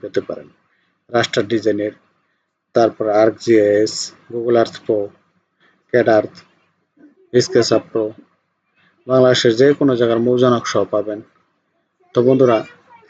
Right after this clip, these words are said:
সবচেয়ে বড় বিষয় হচ্ছে আমরা আপনাদের যে সেবা দিয়ে থাকি, আপনারা বাংলাদেশ এর কোনো জায়গায় এরকম সঠিক সেবা এবং সুন্দর সেবা পাবেন না। যারা আমাদের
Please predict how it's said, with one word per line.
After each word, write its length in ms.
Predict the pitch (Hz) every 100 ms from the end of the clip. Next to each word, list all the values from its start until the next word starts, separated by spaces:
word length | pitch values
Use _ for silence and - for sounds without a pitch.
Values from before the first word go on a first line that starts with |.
| _ -
সবচেয়ে 400 | - 127 143 127
বড় 200 | 135 127
বিষয় 300 | 127 123 117
হচ্ছে 400 | 120 - 131 180 _ _ _ _ _ -
আমরা 440 | 127 127 113 123 - _ _ _ _ -
আপনাদের 520 | 113 - 117 113 117 156 _ _ _
যে 160 | 110 117
সেবা 320 | - 123 123
দিয়ে 240 | 117 123
থাকি, 380 | 123 110 - 117 170 _ _ _ _
আপনারা 440 | 110 - 113 104 117
বাংলাদেশ 960 | 120 123 127 120 120 120 120 - - - _ _ _ 403 403 _ _ _
এর 280 | 123 120 131
কোনো 320 | - 135 135
জায়গায় 400 | 127 123 123 - - _ _ _ _ -
এরকম 420 | 127 123 117 113 - _ _ _ _ -
সঠিক 420 | - 131 127 117
সেবা 440 | - 131 117 113 113
এবং 200 | 117 113
সুন্দর 340 | - 120 120
সেবা 320 | - 113 110
পাবেন 320 | 104 107 107
না। 220 | 107 117 143 127
যারা 200 | 117 117
আমাদের 420 | 113 117 117